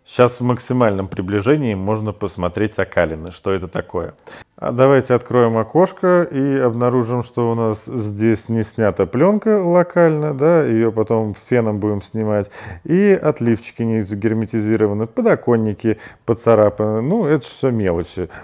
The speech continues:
Пленку снимали ножом, вот и поцарапали. Ой, наша любимая плитка, которая имеет фактуру грязной кривой плиточки, маленькой, да. Чтоб собственник зашел, посмотрел:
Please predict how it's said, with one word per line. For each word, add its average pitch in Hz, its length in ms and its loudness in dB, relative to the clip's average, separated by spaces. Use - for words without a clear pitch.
Пленку 131 320 2
снимали 131 420 0
ножом, 104 440 2
вот 117 200 0
и - 20 -4
поцарапали. 95 640 0
Ой, 98 340 2
наша 90 260 -4
любимая 104 460 -2
плитка, 110 500 0
которая 101 400 -2
имеет 104 240 -4
фактуру 127 560 0
грязной 107 640 2
кривой 104 420 0
плиточки, 110 640 -2
маленькой, 90 600 -4
да. 120 160 2
Чтоб - 320 0
собственник 151 500 2
зашел, 143 440 4
посмотрел: 147 640 2